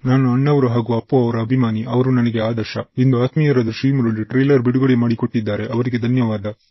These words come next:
ಇಲ್ಲಿವರೆಗೆ ನೀವು ನೋಡಿರದ ಗುರುನಂದನ್ನನ್ನು ಈ ಚಿತ್ರದಲ್ಲಿ ನೋಡಬಹುದು. "ನಾನು ಈವರೆಗೂ ಮಾಡಿರದ ಪಾತ್ರದಲ್ಲಿ ಅಭಿನಯಿಸಿದ್ದೇನೆ" ಎಂದು ಹೇಳಿದ್ದಾರೆ. ಇನ್ನು ಈ ಚಿತ್ರದಲ್ಲಿ ಮೃದುಲಾ, ಸಾಧು ಕೋಕಿಲ, ಅಚ್ಯುತ್ ಕುಮಾರ್, ಚಿಕ್ಕಣ್ಣ, ರವಿಶಂಕರ್, ಜೈ ಜಗದೀಶ್ ರಂತ ಕಲಾವಿದರಿದ್ದಾರೆ.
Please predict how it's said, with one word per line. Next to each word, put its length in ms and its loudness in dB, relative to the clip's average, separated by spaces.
ಇಲ್ಲಿವರೆಗೆ 460 4
ನೀವು 240 0
ನೋಡಿರದ 420 0
ಗುರುನಂದನ್ನನ್ನು 880 -2
ಈ 120 0
ಚಿತ್ರದಲ್ಲಿ 500 -2
ನೋಡಬಹುದು. 600 -6
"ನಾನು 220 0
ಈವರೆಗೂ 400 2
ಮಾಡಿರದ 380 2
ಪಾತ್ರದಲ್ಲಿ 480 0
ಅಭಿನಯಿಸಿದ್ದೇನೆ" 680 0
ಎಂದು 160 0
ಹೇಳಿದ್ದಾರೆ. 760 -2
ಇನ್ನು 180 2
ಈ 100 0
ಚಿತ್ರದಲ್ಲಿ 520 -4
ಮೃದುಲಾ, 400 -2
ಸಾಧು 260 -4
ಕೋಕಿಲ, 360 -4
ಅಚ್ಯುತ್ 280 -6
ಕುಮಾರ್, 300 -4
ಚಿಕ್ಕಣ್ಣ, 340 -2
ರವಿಶಂಕರ್, 520 -2
ಜೈ 180 0
ಜಗದೀಶ್ 500 -2
ರಂತ 220 -4
ಕಲಾವಿದರಿದ್ದಾರೆ. 840 -4